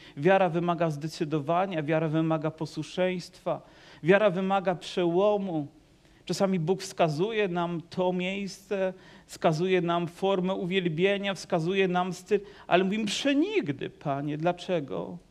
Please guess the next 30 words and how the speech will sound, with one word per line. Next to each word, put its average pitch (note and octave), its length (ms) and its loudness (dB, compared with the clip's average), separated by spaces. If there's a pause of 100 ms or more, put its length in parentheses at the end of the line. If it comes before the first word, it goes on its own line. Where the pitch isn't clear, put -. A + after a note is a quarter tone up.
(580)
Bo D#3+ 100 0
to F#3 120 -4
burzy F3 420 -2
nasz D3+ 220 -2
stereotyp, F3+ 840 -4
nie D#3 160 0
wiedząc, F#3+ 360 -4
jaki G#3 280 -6
jest E3+ 180 -4
Boży F#3 320 -2
plan G3+ 440 -4
poprzez - 520 -8
to. G2+ 280 -4 (320)
Bo A3 100 2
to B3+ 120 -2
burzy B3+ 340 -2
być F#3+ 220 -6
może G#3+ 320 -2
nasz G#3 240 -6
smak, A#3+ 680 -6
może G3 320 0
burzy A3 420 -4
nasze F#3+ 300 -4
menu, G3+ 580 -2 (260)
burzy G#3+ 420 0
coś, A#3 600 -2
co - 160 -6
powinno A3 500 -2
być C3+ 220 -8
zburzone, C#3+ 840 -6